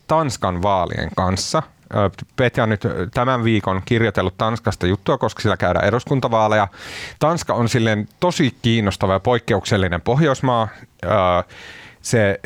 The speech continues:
poliittisesti vaalien suhteen ja muuten siellä esimerkiksi aivan ääritiukat maahanmuuttolinjaukset on hyväksytty kautta poliittisen kentän. Se Petja tekee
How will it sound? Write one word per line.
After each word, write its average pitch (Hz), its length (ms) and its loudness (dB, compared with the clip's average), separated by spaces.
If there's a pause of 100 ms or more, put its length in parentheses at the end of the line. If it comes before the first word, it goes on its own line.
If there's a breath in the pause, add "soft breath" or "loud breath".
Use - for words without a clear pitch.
poliittisesti 135 800 0
vaalien 110 280 2
suhteen 98 320 0
ja 90 60 2
muuten 101 360 0
siellä 107 280 2
esimerkiksi 98 640 -2
aivan 110 340 0
ääritiukat 113 800 0
maahanmuuttolinjaukset 98 1200 -2
on 101 140 2
hyväksytty 98 540 -2
kautta 98 440 0 (140)
poliittisen 90 560 -2
kentän. 104 380 -2 (320 loud breath)
Se 104 200 0 (260)
Petja 151 280 0
tekee 120 280 0